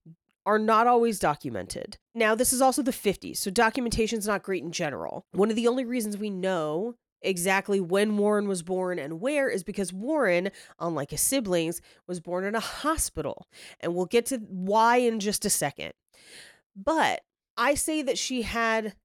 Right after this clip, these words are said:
at least one son because we know of one son who lived. Now, children who maybe did not survive from either a traumatic home birth or who died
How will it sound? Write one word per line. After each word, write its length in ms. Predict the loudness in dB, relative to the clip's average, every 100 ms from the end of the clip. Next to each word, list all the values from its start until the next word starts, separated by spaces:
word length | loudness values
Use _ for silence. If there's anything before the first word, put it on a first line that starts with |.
| _
at 160 | -6 -6
least 380 | -4 -4 -4 -2
one 220 | 0 0
son 340 | 0 0 0
because 340 | -2 -4 -6 -4
we 80 | -2
know 320 | 2 2 2
of 140 | 0
one 360 | -4 -2 0 0
son 520 | -2 0 2 2 -2 -8 -16 _ _ -16
who 200 | -4 -2
lived. 800 | -2 -4 -4 -4 -10 -20 -20 -20 _ _ _ -20 -20 -20 _ _ _ _
Now, 420 | 2 4 4 0 -6 _ _ _
children 460 | -2 2 2 2 -2
who 140 | -2
maybe 280 | 0 0 0
did 240 | -2 -2 0
not 200 | -2 0
survive 680 | 0 4 4 4 2 -2 _ -8
from 320 | 0 2 2
either 220 | 2 2
a 60 | 0
traumatic 480 | -2 0 0 -2 -4
home 200 | -8 -4
birth 420 | -2 -2 -2 -8
or 200 | -6 -6
who 120 | -6
died 460 | -4 -2 0 -2